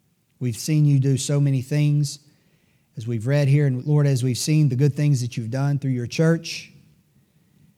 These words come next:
we've seen how that you have helped them in persecution. We've seen how that you have caused the word to be effective. Lord, we have seen things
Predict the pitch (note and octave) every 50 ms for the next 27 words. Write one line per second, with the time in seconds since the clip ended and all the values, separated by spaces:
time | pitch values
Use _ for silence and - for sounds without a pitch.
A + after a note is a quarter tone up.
0 | _ _ - - A#2+ G#2+ - D3+ D3 D3 C3+ C3+ C#3+ C#3+ C3+ B2+ - - C#3 C#3
1 | C3 A2+ G2+ C#3 D#3+ D#3 C#3+ - - D3+ D3 D3 C#3+ C3 A2+ - C#3+ C#3 C3+ -
2 | - - E3 E3 D3 - D#3+ D#3 E3+ F3 F3 - _ _ _ _ _ - - A#2+
3 | A2+ - - C#3+ C#3+ C3 C3+ C3 C3 B2+ B2 A#2+ - C#3 C3 C3 B2 A2 G#2 -
4 | _ _ _ _ _ _ _ _ _ _ _ _ _ - - C#3+ C#3 C3+ C#3+ C#3
5 | C3+ C3+ A#2 A#2 B2+ C3 C3+ C3 C3 C3 - B2+ A#2 A#2+ A2+ G2+ - - C#3+ C#3
6 | C#3 C#3 - C#3 C3 A#2+ B2 C3+ C#3 C3+ B2+ B2+ C3 C3 B2+ B2+ - - A#2 A#2+
7 | A#2 G#2+ A2 - - - D#3+ E3 D#3+ D3+ C#3 - C#3+ C#3+ C#3+ C#3+ C#3+ C#3+ C3+ -
8 | - -